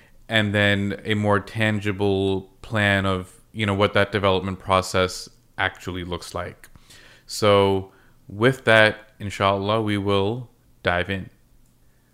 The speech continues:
When it comes to tackling a concept like self-development or self-improvement or, or personal, professional development, any, any of these kinds of things,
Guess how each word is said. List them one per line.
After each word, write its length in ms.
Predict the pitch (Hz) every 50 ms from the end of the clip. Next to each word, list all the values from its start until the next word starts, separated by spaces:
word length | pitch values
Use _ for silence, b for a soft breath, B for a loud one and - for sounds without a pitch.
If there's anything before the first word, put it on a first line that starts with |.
| _ _ _ -
When 160 | - 127 131
it 80 | 131 127
comes 220 | - 147 160 151
to 100 | 151 135
tackling 480 | - - 113 117 120 117 - 120 113 110
a 40 | 101
concept 440 | - - 107 107 101 - 107 101
like 160 | - 95 92 -
self-development 800 | - 110 98 95 - - 92 101 95 92 90 87 82 85 87 87
or 60 | 87
self-improvement 960 | 87 - 117 107 104 - - 101 95 92 - - 101 95 92 95 95 95 92
or, 220 | 92 90 87 87 B B B B B
or 120 | - 101 101
personal, 720 | - - 127 120 - - 113 110 110 110 107 104 104 98
professional 560 | - - - 110 - 117 113 107 - 110 104
development, 480 | 98 98 101 98 98 95 92 101 113 131
any, 240 | 135 127 127 127 -
any 160 | 135 143 135
of 40 | 123
these 140 | 123 113
kinds 280 | - - 113 110 104 95
of 80 | 95 -
things, 380 | - 90 85 85 87 - -